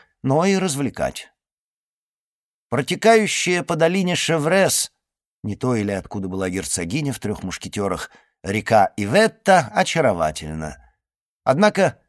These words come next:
слишком мала, чтобы купаться в ней. В плавании тут точно не посостязаешься,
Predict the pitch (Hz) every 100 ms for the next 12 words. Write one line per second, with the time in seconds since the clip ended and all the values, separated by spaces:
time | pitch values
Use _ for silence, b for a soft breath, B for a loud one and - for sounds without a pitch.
0 | _ - 160 185 - 165 151 139 123 110
1 | 127 156 - - 127 - 85 80 78 -
2 | 87 85 82 78 _ _ _ _ _ -
3 | 165 170 202 196 190 - 202 - _ 175
4 | - 208 101 98 107 117 - 143 139 202
5 | 196 - - 165